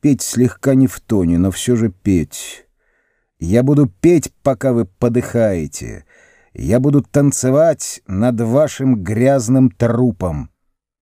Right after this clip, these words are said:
Но чтобы петь, нужно открыть рот. Нужно иметь пару здоровых легких и некоторое знание музыки. Несущественно, есть ли у тебя при этом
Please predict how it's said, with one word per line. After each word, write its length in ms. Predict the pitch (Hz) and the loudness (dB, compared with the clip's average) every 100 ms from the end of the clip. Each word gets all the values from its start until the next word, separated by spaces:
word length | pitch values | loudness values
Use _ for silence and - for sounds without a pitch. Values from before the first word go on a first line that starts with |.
| _ _ _ _ _ _ | _ _ _ _ _ _
Но 160 | - 92 | -4 -4
чтобы 300 | 95 120 117 | 0 2 2
петь, 340 | 98 147 139 | 2 0 2
нужно 400 | 120 127 123 127 | 4 4 4 2
открыть 540 | - 123 - 110 123 - | 0 -4 -4 0 0 0
рот. 400 | 110 95 78 - _ _ _ _ _ _ - | -2 -2 -6 -14 _ _ _ _ _ _ -4
Нужно 360 | 90 120 131 | 0 4 4
иметь 300 | 131 143 - | 6 4 0
пару 360 | - 139 139 120 | -2 0 2 -2
здоровых 680 | 85 73 113 135 127 110 113 | -4 -4 -2 0 -2 -2 0
легких 640 | 135 156 - 151 - - _ _ _ _ - | 2 2 -2 -4 -4 -12 _ _ _ _ 0
и 240 | 117 123 | 4 6
некоторое 640 | 117 147 139 131 139 135 123 | 6 4 2 -2 0 2 2
знание 500 | 107 127 135 131 127 | 2 2 4 2 4
музыки. 580 | 117 95 87 - 76 - _ _ _ _ - | 2 0 -6 -8 -10 -10 _ _ _ _ 0
Несущественно, 880 | 151 151 175 - - 135 - 104 104 | 0 2 0 0 0 0 0 -4 -2
есть 420 | 104 113 151 143 139 | 2 4 4 2 0
ли 80 | |
у 40 | 139 | 0
тебя 320 | 139 131 131 | 2 0 0
при 220 | 101 127 | 0 -2
этом 260 | 120 120 | 0 0